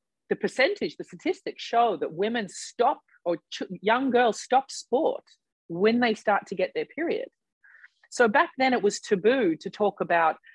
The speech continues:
like, tell me, anyone who's listening, have you ever pulled a tampon out of your bag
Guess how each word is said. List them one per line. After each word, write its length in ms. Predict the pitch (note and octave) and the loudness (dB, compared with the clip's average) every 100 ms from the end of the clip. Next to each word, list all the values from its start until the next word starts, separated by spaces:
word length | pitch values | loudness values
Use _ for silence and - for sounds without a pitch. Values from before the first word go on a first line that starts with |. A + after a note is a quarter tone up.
| _ | _
like, 280 | G3+ G3 - _ - | 0 0 -8 _ -10
tell 260 | - D4 | 0 0
me, 180 | D4+ F#3+ | 2 0
anyone 300 | - C#4+ C#4+ | 0 2 0
who's 180 | A3+ A3 | 0 -2
listening, 340 | F#3+ - A#2 - _ _ _ _ _ _ _ | -4 -6 -16 -18 _ _ _ _ _ _ _
have 240 | C4 D4+ | 2 4
you 160 | C#4 C#4+ | 4 2
ever 420 | A3+ G#3+ C#3+ G#2 - _ _ _ _ _ | 4 2 2 -6 -8 _ _ _ _ _
pulled 240 | - C#4+ D4 | -6 -2 -2
a 60 | |
tampon 500 | D4+ C4 A3 G#3+ G#3 | -2 0 0 2 0
out 160 | F#3 F3 | 0 -2
of 100 | F3 | -2
your 140 | E3+ | -6
bag 520 | D3+ E3 D3 A#2 - | 0 2 2 0 -4